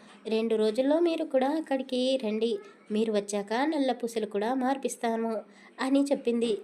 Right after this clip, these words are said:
"అయ్యో వదిన, నేను వచ్చి ఏం చేస్తాను అక్కడ, నాతో ఏం పని ఉంటుంది, ముత్తైదువులు చేసే పనులు మీరే జరిపించండి" అని చెప్పింది.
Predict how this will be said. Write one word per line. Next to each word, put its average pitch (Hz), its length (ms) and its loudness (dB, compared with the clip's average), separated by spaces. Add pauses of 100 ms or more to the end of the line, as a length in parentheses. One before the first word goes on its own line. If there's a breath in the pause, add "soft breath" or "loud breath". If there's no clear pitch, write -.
(280)
"అయ్యో 202 320 2
వదిన, 240 480 2 (360 loud breath)
నేను 381 300 6
వచ్చి 294 500 2
ఏం 285 180 2
చేస్తాను 233 440 0
అక్కడ, 240 460 -2 (340 soft breath)
నాతో 202 280 -2
ఏం 285 280 2
పని 277 160 2
ఉంటుంది, 240 540 0 (280)
ముత్తైదువులు 214 680 -2
చేసే 247 220 0
పనులు 233 380 0 (320 loud breath)
మీరే 202 420 2
జరిపించండి" 240 720 -2
అని 220 160 0
చెప్పింది. 220 560 -2